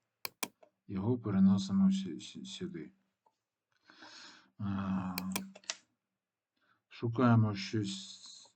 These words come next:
на кшталт тирешки. Е, ще, ще. Виділяємо. Ось у нас є іконочка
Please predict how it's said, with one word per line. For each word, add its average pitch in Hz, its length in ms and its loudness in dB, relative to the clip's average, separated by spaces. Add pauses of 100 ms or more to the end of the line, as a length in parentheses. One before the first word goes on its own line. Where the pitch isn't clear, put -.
(180)
на 110 240 -2
кшталт 98 420 -2 (1080)
тирешки. 131 680 -2 (2250)
Е, 95 600 2 (1200)
ще, - 360 -8
ще. - 200 -14 (1160)
Виділяємо. 120 840 2
Ось 180 240 2
у 123 40 4
нас 110 260 4
є 107 140 0
іконочка 98 680 -4